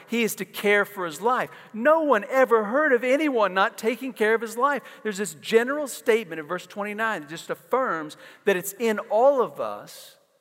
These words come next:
to take care of our lives so that we stay alive.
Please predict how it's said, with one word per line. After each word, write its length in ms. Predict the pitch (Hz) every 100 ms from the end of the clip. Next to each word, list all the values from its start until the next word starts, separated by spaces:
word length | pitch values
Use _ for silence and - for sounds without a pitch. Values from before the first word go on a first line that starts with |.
| _ _ _ _ _
to 80 |
take 420 | 233 - 190 180 -
care 380 | - 175 196
of 260 | 214 185 196
our 280 | 180 160 196
lives 480 | 165 127 135 175 -
so 200 | - 160
that 140 | 190
we 160 | 151 175
stay 640 | - - - 143 143 170
alive. 540 | 185 175 220 269 247